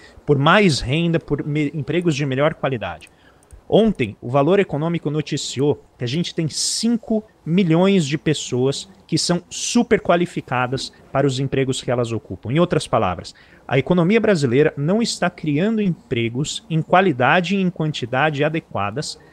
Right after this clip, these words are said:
para atender ao próprio investimento em educação, em capital humano que os indivíduos estão fazendo.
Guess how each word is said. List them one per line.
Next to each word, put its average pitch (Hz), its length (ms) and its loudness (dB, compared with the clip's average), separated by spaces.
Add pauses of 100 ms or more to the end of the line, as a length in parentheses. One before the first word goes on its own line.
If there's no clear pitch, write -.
(160)
para 151 160 2
atender 175 640 0 (100)
ao 170 160 0
próprio 226 480 0
investimento 165 680 -2
em 147 100 -4
educação, 147 600 -6
em 143 100 -4
capital 170 460 -2
humano 127 520 -4 (460)
que 185 200 2
os 202 160 2
indivíduos 202 540 -2
estão 202 300 -4
fazendo. 170 580 -8